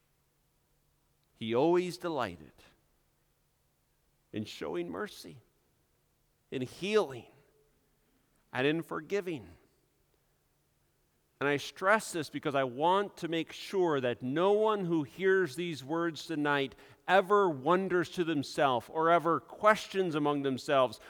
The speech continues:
or ever doubts within themselves, "I, I, I wonder if Jesus will forgive me." He will, if you sincerely ask for forgiveness based upon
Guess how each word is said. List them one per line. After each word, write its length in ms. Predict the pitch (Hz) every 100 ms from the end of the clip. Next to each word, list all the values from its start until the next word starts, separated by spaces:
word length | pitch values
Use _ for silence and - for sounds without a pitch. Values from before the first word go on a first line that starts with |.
| -
or 120 | - 165
ever 220 | 151 151
doubts 640 | 110 - 175 226 247 -
within 280 | 185 165 151
themselves, 460 | 143 156 139 117 - - -
"I, 160 | 160
I, 160 | 98 170
I 160 | 165
wonder 500 | 170 156 247 262 262
if 200 | 240 190
Jesus 520 | 139 208 214 214 196 -
will 160 | 185
forgive 560 | - 175 139 160 170 135
me." 220 | 147 117 - -
He 200 | 196 180
will, 600 | 156 247 240 170 123 - - _ _ _ _ _ _ _ _ _ _ _ _ _ _ _ _ _ _ _ _ _ _ _ _ _ _ _ _
if 180 | - 139
you 80 | 151
sincerely 600 | - 143 - 156 165 165
ask 500 | 127 120 90 - -
for 100 | 123
forgiveness 1080 | - 110 110 92 - - - - - - - _ _ _ _ _ _ _ _ _ _ _ _ _ _ _ _ _ _ _ _ _ _ _ _ _ _
based 280 | 120 131 -
upon 480 | - 123 113 110